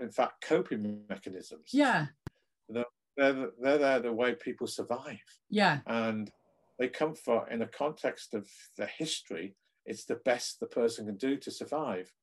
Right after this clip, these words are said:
Speaker 2: Yeah.
Speaker 1: So, so they're very, very positive.
Speaker 2: Yeah. And it wasn't you that said that. I'm just, you know, for the listeners or people, when I, you know, in, in therapy, I know some clients think that a trigger is quite a negative thing.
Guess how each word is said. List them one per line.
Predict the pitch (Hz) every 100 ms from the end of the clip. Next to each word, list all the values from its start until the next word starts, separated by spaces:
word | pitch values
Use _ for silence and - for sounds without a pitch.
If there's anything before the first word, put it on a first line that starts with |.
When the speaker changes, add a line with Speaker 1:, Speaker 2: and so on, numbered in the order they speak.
| -
Speaker 2:
Yeah. | 196 147
Speaker 1:
So, | - 143 120 - _ _ _
so | - 151
they're | 143 131
very, | 156 160
very | 107 151 196
positive. | 190 - - - - - - _ -
Speaker 2:
Yeah. | 214 160 147
And | 240
it | 247
wasn't | 277 269 254
you | 233 254 220
that | 180
said | - 165 151
that. | 135
I'm | 180
just, | 196 220
you | 208 214
know, | 202
for | 208
the | 202
listeners | 202 - - 170 226 180
or | 180 180
people, | 208 196 202 190
when | 190
I, | 185 185
you | 185 190
know, | 180 175
in, | 185 -
in | 185 180
therapy, | 196 190 180 - 143 143 -
I | 180
know | 180 175 175
some | - 190 180
clients | - 185 175 - -
think | 180 - 185
that | 160 - -
a | 175
trigger | - - 196 180 160
is | 165 - -
quite | - 185 -
a |
negative | 175 175 170 175 170 160
thing. | - 185 165 139